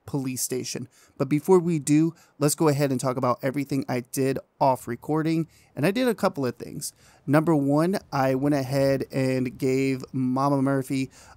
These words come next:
a bunch of chems and showed what you can do if you give her all of the chems. She'll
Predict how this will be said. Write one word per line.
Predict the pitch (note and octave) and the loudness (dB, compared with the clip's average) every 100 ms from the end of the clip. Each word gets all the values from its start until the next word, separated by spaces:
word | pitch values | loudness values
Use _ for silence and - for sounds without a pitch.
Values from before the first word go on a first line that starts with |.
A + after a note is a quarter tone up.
| - | -2
a | C3+ | 0
bunch | B2 D3+ D3+ | 2 2 2
of | D#3 | -4
chems | - D3 D#3 E3+ - - | 0 0 2 0 -2 -4
and | C3 C3 C3 C3 - D3 | -2 -2 0 -2 -4 -10
showed | - D3 C#3 C#3 C#3 C3+ | -6 0 2 2 0 -2
what | C#3 C#3 C3+ | -4 -2 -2
you | C#3 | -6
can | B2 C3+ B2+ | -4 -2 -2
do | C3 C3 C3+ C3+ - - _ - | 0 0 0 -2 -6 -18 _ -8
if | C3 C3+ | -6 -6
you | B2+ | -4
give | C3 B2+ - | -2 -2 -6
her | C3 B2+ B2+ - | -4 -2 -2 -4
all | C3+ C#3 C#3 | -4 -2 0
of | D3 C#3 - - | -2 -4 -10 -4
the | D3 | -2
chems. | E3+ F#3 G#3+ - - - | 0 -2 -2 -6 -10 -18
She'll | - C3 B2+ B2 | -8 -4 -2 -4